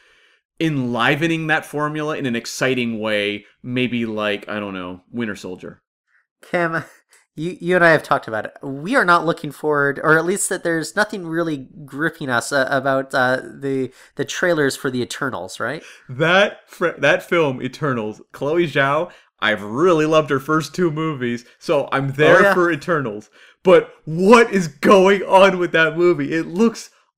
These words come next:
Speaker 1: unbelievably bad from every bit of marketing they're showing us. It's funny, um, I, uh, was talking with my sister about the trailer for the new Hawkeye show that just, you know, dropped the other day.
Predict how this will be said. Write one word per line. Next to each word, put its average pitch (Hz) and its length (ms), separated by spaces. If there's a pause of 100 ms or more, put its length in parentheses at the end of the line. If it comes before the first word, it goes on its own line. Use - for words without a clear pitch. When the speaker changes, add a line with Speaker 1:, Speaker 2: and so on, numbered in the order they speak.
Speaker 1:
unbelievably 147 880
bad 113 400
from 120 240
every 147 300
bit 151 160
of 127 100
marketing 127 420
they're 117 120
showing 127 440
us. 107 220 (240)
It's 143 140
funny, 156 260
um, 120 340 (520)
I, 131 360
uh, 117 800
was 135 220
talking 165 320
with 139 120
my 120 100
sister 139 320
about 113 240
the 110 120
trailer 117 360
for 113 160
the 110 140
new 110 160
Hawkeye 113 440
show 92 300
that 95 120
just, 98 240 (120)
you 107 140
know, 101 200
dropped 104 360
the 104 80
other 98 180
day. 92 360